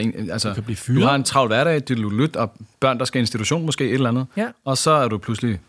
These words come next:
Speaker 1: syg i
Speaker 2: Ja, ja.
Speaker 1: tre dage, ikke?
Speaker 2: Men du kender selv det med at møde andre børnefamilier, hvor der har været sygdom i tre måneder. Altså, folk
Speaker 1: Ja.
Speaker 2: er fuldstændig kørt ned under gulvbrædderne, ikke?
Speaker 1: Ja.
Speaker 2: Og så er det så der, de kommer på kursus, hvor de får at vide, at de skal være forandringsparate. De sidder
Speaker 1: Ja, ja.
Speaker 2: bare med en milliard opgaver.
Speaker 1: Så står der en eller anden Morten Mønstertype og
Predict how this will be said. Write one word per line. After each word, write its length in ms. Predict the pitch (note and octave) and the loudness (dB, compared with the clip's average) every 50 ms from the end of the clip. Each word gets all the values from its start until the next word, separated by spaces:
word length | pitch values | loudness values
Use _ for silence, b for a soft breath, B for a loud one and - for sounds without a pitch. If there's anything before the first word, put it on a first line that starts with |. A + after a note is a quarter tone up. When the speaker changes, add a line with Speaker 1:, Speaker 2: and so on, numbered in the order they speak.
| _ _ - | _ _ -8
Speaker 1:
syg 400 | - - - C3 B2+ - - - | -4 0 2 2 2 0 -2 -8
i 100 | - A#2 | -4 0
Speaker 2:
Ja, 80 | A#2+ C4+ | 2 2
ja. 120 | D4 D4+ C#4+ | 4 4 2
Speaker 1:
tre 100 | C4+ B3+ | 0 -2
dage, 100 | - G2 | -4 -6
ikke? 120 | G#2 C3 C#3+ | -8 -6 -2
Speaker 2:
Men 80 | F#3 D#3+ | 0 2
du 120 | D#3+ D#3 | 4 4
kender 260 | C3+ - F3 F#3+ A3+ G3 | 4 4 2 4 4 4
selv 120 | G3 G3 | 4 4
det 80 | G3 F#3 | 4 4
med 60 | F3+ | 4
at 60 | E3+ | 4
møde 160 | E3 E3 E3 | 4 4 4
andre 220 | D3 C#3+ E3 A3 G#3+ | 4 4 2 2 2
børnefamilier, 600 | F#3+ A3 F#3 G3 G3+ G#3+ G#3 G3+ F#3 F3 E3 D#3 | 2 2 2 2 2 0 0 0 0 0 0 0
hvor 220 | D#3 D#3+ D#3+ D#3 | 2 2 2 2
der 180 | D3 - D#3 D3 | 0 0 2 2
har 120 | D3 D3+ | 2 2
været 200 | C#3+ C3+ C3 B2 | 2 2 0 0
sygdom 320 | - - F3 F3+ F#3+ F3 | 0 0 2 2 2 0
i 40 | E3+ | -2
tre 220 | D3+ - F#3+ F3+ F3+ | -4 -2 -4 -4 -2
måneder. 360 | E3+ E3 D#3+ D#3+ F3 G3 F#3+ F3+ - - | -2 -2 -2 0 -2 -2 -4 -4 -6 -8
Altså, 160 | A2 A#2 A#2 | -8 -8 -4
folk 200 | - B2+ A#2+ - - | 0 0 0 0 -2
Speaker 1:
Ja. 60 | - A#2+ | -8 -16
Speaker 2:
er 40 | |
fuldstændig 320 | A#2 - C#3 C3 D#3 C#3+ - | -10 -8 -6 -4 -4 -4 -2
kørt 140 | - D3 C#3+ | -2 -2 0
ned 80 | D#3+ D#3+ | 0 -2
under 120 | D3+ D3+ | -2 0
gulvbrædderne, 500 | D3+ D#3+ F3 F#3 G#3+ G3+ F#3 F3+ F#3 A#3 | 0 0 0 0 0 0 0 0 0 -2
ikke? 120 | D4 C#4 - A#2 | -4 -6 -8 -10
Speaker 1:
Ja. 60 | G2+ B B B B B | -12 B B B B B
Speaker 2:
Og 80 | - | 0
så 80 | - F3+ | 2 2
er 20 | |
det 60 | E3 | 4
så 60 | E3 D#3 | 4 4
der, 160 | - G#3+ G#3+ | 4 4 4
de 100 | G3+ F#3 | 4 4
kommer 240 | - F3 D#3+ C#3+ C#3 | 2 2 2 2 2
på 200 | D3 C#3 C3 B2 - _ _ _ _ _ - C3+ | 0 0 0 -2 -6 _ _ _ _ _ -20 -8
kursus, 340 | - - D3 D3 D3 D#3+ D3 | -2 2 2 4 4 2 0
hvor 120 | C#3+ C#3 | 0 0
de 60 | C#3 | 0
får 80 | C3 C#3 | 0 0
at 40 | B2+ | 0
vide, 80 | C3 | 0
at 20 | C3+ | 0
de 40 | C#3 | 0
skal 100 | - D3 | -2 -2
være 100 | C#3 B2 | -2 0
forandringsparate. 680 | C3+ B2+ B2+ B2 C#3+ C3+ - - C3 B2+ B2 A2+ A#2 A#2+ | 2 2 0 0 -2 -2 -2 0 0 0 0 0 -2 -4
De 60 | A#2 | -4
sidder 200 | - - B2+ B2 | 0 2 2 2
Speaker 1:
Ja, 40 | G2+ | 2
ja. 40 | C3 | 2
Speaker 2:
bare 100 | B2+ C3 | 0 -2
med 120 | B2+ B2+ B2 | -2 -2 -2
en 80 | A#2+ | 0
milliard 360 | A#2+ B2 B2 C3 B2+ A#2+ C3 - | 0 0 0 0 0 -2 -4 -4
opgaver. 340 | C#3 C3 B2+ - - C#3 B2+ | -2 -2 -2 -2 -2 -2 0
Speaker 1:
Så 60 | B2+ | 2
står 100 | B2 A#2+ | 2 2
der 60 | A#2 | 4
en 60 | A#2 A#2+ | 4 4
eller 80 | A#2+ | 4
anden 100 | A2+ A#2 | 4 4
Morten 180 | A#2 A2+ A#2 A#2+ | 4 4 4 4
Mønstertype 460 | B2 B2 A#2+ - C3 - - B2+ F#3+ | 4 4 2 2 0 2 4 4 4
og 60 | G3 | 4